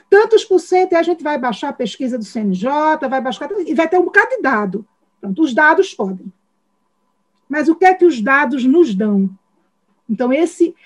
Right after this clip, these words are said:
talvez, nos dão o que a gente quiser que eles digam. O que eles quiser que eles possam trazer pra gente. Poderíamos falar sobre muita coisa aqui do nosso Tribunal de Justiça ou do no cenário a partir de uma percepção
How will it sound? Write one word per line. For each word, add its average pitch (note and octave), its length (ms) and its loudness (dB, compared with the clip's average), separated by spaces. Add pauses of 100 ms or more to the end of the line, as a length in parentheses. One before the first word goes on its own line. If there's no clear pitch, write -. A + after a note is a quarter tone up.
(160)
talvez, D#4 640 2 (400)
nos C#4 220 2
dão E4+ 380 2
o F4 100 -4
que - 80 4
a F#4 60 6
gente G#4 180 2
quiser G#4 300 2
que A#4 100 -4
eles C#5 180 -6
digam. B3 400 -4 (560)
O - 60 -18
que - 80 2
eles A4+ 200 2
quiser G4+ 340 2
que G#4+ 60 -4
eles G4+ 180 -2 (280)
possam F#4+ 300 -4
trazer D#4 400 -4
pra A3+ 140 -6
gente. F#3 200 -4
Poderíamos D#4+ 400 -4
falar D#4+ 200 -2
sobre D#4+ 180 -2
muita D4+ 460 0
coisa A#3 300 -4
aqui C4 380 -6 (1900)
do C4 200 -2
nosso C#4+ 320 -2
Tribunal B3 360 -2
de G3+ 100 -2
Justiça D4 540 -2
ou D4 60 -4
do D4 100 -4
no D#4 120 -6
cenário D4 440 -4
a D4+ 60 -6
partir C#4+ 400 -6
de C4 140 -8
uma D#4 100 -8
percepção C#4+ 840 -8